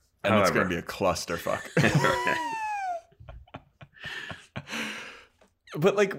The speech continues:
Speaker 1: with you, with your, uh, before we get into this, with what you're saying, when you're talking about short scenes, it was like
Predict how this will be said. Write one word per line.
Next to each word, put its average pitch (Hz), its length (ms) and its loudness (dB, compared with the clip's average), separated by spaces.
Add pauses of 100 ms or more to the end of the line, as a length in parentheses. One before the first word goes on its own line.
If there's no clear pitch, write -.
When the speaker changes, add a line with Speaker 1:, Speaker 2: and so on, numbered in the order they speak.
Speaker 1:
with 196 360 0
you, 214 360 2
with 170 220 2
your, 175 140 0
uh, - 300 -10
before 156 360 -2
we 185 80 0
get 147 160 6
into 117 240 4
this, - 300 -6 (240)
with 151 260 0
what 147 260 2
you're 147 100 2
saying, 127 520 2 (100)
when 117 160 2
you're 117 100 2
talking 127 280 -2
about 110 240 2
short 117 280 0
scenes, 95 540 0 (880)
it 165 160 0
was 220 200 -2
like 220 360 2